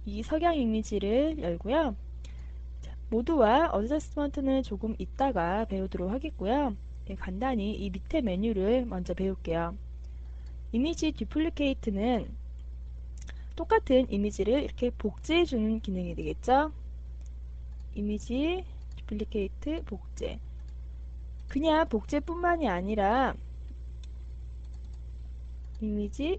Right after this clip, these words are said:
어디서 디플리케이트 오케이 하면은 이렇게 레이어까지 같이 복제가 돼서 예를 들면 원본을 남겨놓고 작업을 하다가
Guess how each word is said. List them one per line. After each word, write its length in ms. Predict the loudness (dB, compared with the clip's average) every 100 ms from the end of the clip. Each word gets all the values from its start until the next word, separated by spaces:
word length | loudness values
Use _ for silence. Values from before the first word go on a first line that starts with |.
| -2
어디서 280 | -8 -6 -6 -8 -10 -10 -10 -8 -8
디플리케이트 1080 | -8 -8 -4 -4 0 -2 -2 -4 -2 -2 -4 -8
오케이 560 | -8 -6 -4 -4 -4 -8 -10 -10 -10 -10 -8 -6
하면은 500 | 0 2 4 2 2
이렇게 300 | 0 2 2
레이어까지 720 | 4 6 4 4 4 2 0
같이 400 | -2 -4 -4 -2
복제가 460 | -4 2 4 4 2
돼서 440 | 0 4 4 4 -2 -10 -10 -10 -8 0
예를 180 | 2 2
들면 360 | 2 4 4
원본을 480 | 4 4 2 2 4
남겨놓고 840 | 2 2 2 2 0 -2 0 0 0
작업을 400 | 0 0 2 2
하다가 540 | 4 2 4 4 2